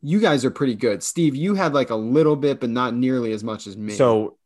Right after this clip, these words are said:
Speaker 2: that, I was like that for a while in my life. And I think I finally just came to the realization I'm no longer in control. Like, clutching this armrest is gonna
Speaker 1: Right.
Speaker 2: do nothing. If we're
Speaker 1: I
Speaker 2: gonna
Speaker 1: know.
Speaker 2: crash, we're gonna crash. And the very,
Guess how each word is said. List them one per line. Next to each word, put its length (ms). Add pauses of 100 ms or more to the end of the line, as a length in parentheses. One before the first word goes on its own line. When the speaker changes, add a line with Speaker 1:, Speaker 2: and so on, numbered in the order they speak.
(320)
Speaker 2:
that, 380
I 160
was 180
like 220
that 220
for 120
a 100
while 420
in 60
my 200
life. 320
And 120
I 100
think 240
I 100
finally 480
just 180
came 180
to 80
the 100
realization 840 (500)
I'm 260
no 160
longer 440
in 140
control. 520 (140)
Like, 200
clutching 520
this 280 (140)
armrest 520
is 100
gonna 200
Speaker 1:
Right. 20
Speaker 2:
do 180
nothing. 440
If 180
we're 100
Speaker 1:
I 80
Speaker 2:
gonna 200
Speaker 1:
know. 0
Speaker 2:
crash, 420
we're 100
gonna 160
crash. 460
And 160
the 60
very, 320